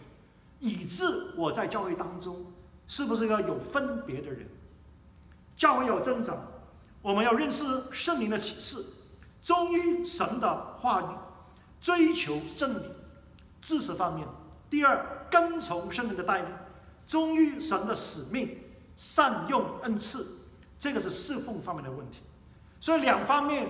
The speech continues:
在知识方面有增长，侍奉方面也有增长。当我们越明白神的道，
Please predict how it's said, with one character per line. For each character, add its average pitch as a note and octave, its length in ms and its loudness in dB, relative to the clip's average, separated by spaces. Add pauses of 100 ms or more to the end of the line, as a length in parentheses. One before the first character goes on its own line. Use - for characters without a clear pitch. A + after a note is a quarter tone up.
在 A3+ 160 0
知 E4 180 2
识 - 140 0
方 C4 200 4
面 B3+ 160 0
有 G#3 100 0
增 C4 200 -2
长， D#3+ 120 -4 (420)
侍 F4+ 260 2
奉 B3 200 -2
方 A3+ 140 4
面 G#3+ 220 -2
也 F3 140 6
有 A3 160 4
增 A3 180 -2
长。 E3 120 -10 (540)
当 D4+ 180 6
我 G#3 40 0
们 F#3 80 -2 (220)
越 D#4+ 220 6
明 F#3+ 300 2
白 E3 120 2
神 F#3+ 160 -4
的 D#3+ 80 -6
道， F3+ 320 -4